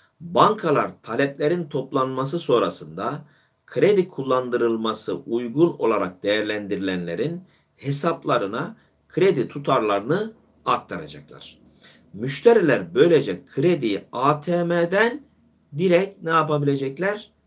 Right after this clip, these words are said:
Çekebilecekler. Yani bankaya hiç gitmiyorsunuz. Mobil uygulamadan krediye başvuru yapacaksınız. Eğer uygun görülürse hemen sizin hesabınıza, e, aktarılacak ve parayı A T M'den direkt ne yapabileceksiniz?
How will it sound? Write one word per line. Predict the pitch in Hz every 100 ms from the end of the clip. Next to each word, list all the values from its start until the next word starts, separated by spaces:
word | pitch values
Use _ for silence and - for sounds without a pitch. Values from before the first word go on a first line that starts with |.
| _ _ -
Çekebilecekler. | 170 147 147 120 98 82 76 - 92
Yani | 175 180 143
bankaya | 147 175 175 180
hiç | 185 190 -
gitmiyorsunuz. | 160 - 107 92 - - - _ _ _ _
Mobil | - 156 190 170
uygulamadan | 151 127 117 101 90 87 127 185 - _ _ _ _
krediye | - 160 139 110 90
başvuru | 123 147 - 175
yapacaksınız. | 170 165 175 170 170 170 175 - - _ _ -
Eğer | 185 180 170
uygun | 151 131 117
görülürse | 110 101 95 92 - 165 165
hemen | 185 185 175 175 - -
sizin | - 147 147
hesabınıza, | 139 135 131 120 120 110 110 92 - _ _ _ -
e, | 98 95
aktarılacak | - 127 139 143 165 160 170 185 180
ve | 156 143
parayı | 165 151 143 139
A | 156 151
T | 143 117
M'den | 113 113 160 190 185 _ _ -
direkt | 165 139 113
ne | 156
yapabileceksiniz? | 151 113 98 95 90 87 - 175 185 -